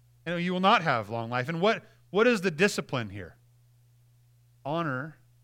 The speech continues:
your father and mother. Honor your father and mother. So l-, listen, children, I, I wanna talk to children for a minute. Oh, you're all children, but the children who have, they're living in their home with their parents.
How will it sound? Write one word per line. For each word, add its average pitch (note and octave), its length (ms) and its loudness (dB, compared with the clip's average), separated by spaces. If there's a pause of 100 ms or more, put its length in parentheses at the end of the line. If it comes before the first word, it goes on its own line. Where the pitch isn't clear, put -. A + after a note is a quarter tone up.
your D#3 120 -10
father G#2+ 520 -8 (600)
and C3 80 -12
mother. C#3 260 -10 (1600)
Honor D#3 240 -2
your D#3 140 -8
father A2+ 260 -8
and C3+ 80 -12
mother. A#2+ 240 -12
So G3+ 140 -8 (120)
l-, A3+ 80 0
listen, A3+ 240 -2 (380)
children, G3 340 0
I, F#3 380 -8
I - 40 -2
wanna F#3 120 -4
talk F#3+ 140 -6
to F3 80 -8
children D#3 340 -6
for A2 100 -14
a - 20 -14
minute. E2+ 180 -16 (200)
Oh, A#2 60 -10
you're A#2 140 -4
all A2+ 120 -4 (100)
children, F#2+ 420 -16
but A#2 120 -8 (300)
the E3 100 -2
children D#3 440 -2
who D3 120 -2
have, C#3 240 0 (200)
they're C#3+ 100 -6
living C3+ 220 -4
in C3+ 40 -6
their C#3+ 120 -4
home G#2 300 -6
with A2 100 -14
their B2+ 60 -10
parents. - 440 -4